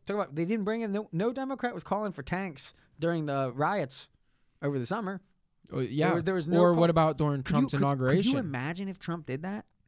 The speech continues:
Speaker 1: Brought in these tank, the tanks into, like, Portland. Bring in the actual army.
Speaker 2: He knew he couldn't. He, if he had done that, he'd be,
Speaker 1: Republicans
Speaker 2: we would
Speaker 1: were
Speaker 2: already
Speaker 1: call-,
Speaker 2: be at the
Speaker 1: Republic-,
Speaker 2: point
Speaker 1: there
Speaker 2: we're
Speaker 1: was a
Speaker 2: at
Speaker 1: lot
Speaker 2: now.
Speaker 1: of Republicans calling for him to do
Speaker 2: Well,
Speaker 1: that.
Speaker 2: yeah.
Speaker 1: A lot of them. And he was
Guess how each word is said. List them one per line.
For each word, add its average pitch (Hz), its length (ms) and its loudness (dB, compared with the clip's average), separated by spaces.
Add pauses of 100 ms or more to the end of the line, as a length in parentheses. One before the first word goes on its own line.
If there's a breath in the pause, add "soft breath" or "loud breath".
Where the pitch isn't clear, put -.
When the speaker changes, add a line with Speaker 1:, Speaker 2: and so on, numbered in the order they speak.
(140)
Speaker 1:
Brought 151 240 -2
in 165 80 -2
these 151 160 -8
tank, 156 320 -6
the 127 120 -6
tanks - 440 -6
into, 117 140 -6
like, 110 180 -10
Portland. 135 440 -2 (420 soft breath)
Bring 185 220 2
in 185 120 0
the 170 120 2
actual 151 580 -2
army. 123 340 -4
Speaker 2:
He 156 160 4
knew 160 240 4
he 139 120 2
couldn't. 113 300 -8
He, 120 320 -2
if 131 100 -6
he 147 80 -2
had 143 180 0
done 147 220 0
that, 165 220 -2
he'd 135 180 0
be, 135 220 0 (180)
Speaker 1:
Republicans 165 460 -2
Speaker 2:
we 156 60 2
would 151 80 4
Speaker 1:
were 139 60 2
Speaker 2:
already 175 140 4
Speaker 1:
call-, 233 60 -4
Speaker 2:
be 123 80 -4
at 120 60 -2
the - 40 0
Speaker 1:
Republic-, 147 340 -2
Speaker 2:
point 135 80 -6
Speaker 1:
there 180 100 0
Speaker 2:
we're 220 80 -2
Speaker 1:
was - 20 -2
a 196 40 -2
Speaker 2:
at 170 100 -2
Speaker 1:
lot 196 80 2
Speaker 2:
now. 214 40 0
Speaker 1:
of 208 60 0
Republicans 214 480 -6
calling 104 260 -4
for 101 180 -10
him 104 100 -10
to 110 80 -12
do - 60 -6
Speaker 2:
Well, 180 100 6
Speaker 1:
that. 147 120 6
Speaker 2:
yeah. 139 220 0
Speaker 1:
A 120 60 -6
lot 196 260 -2
of 202 40 -8
them. 98 160 -12 (260)
And 131 120 -2
he 156 140 -2
was 185 140 -4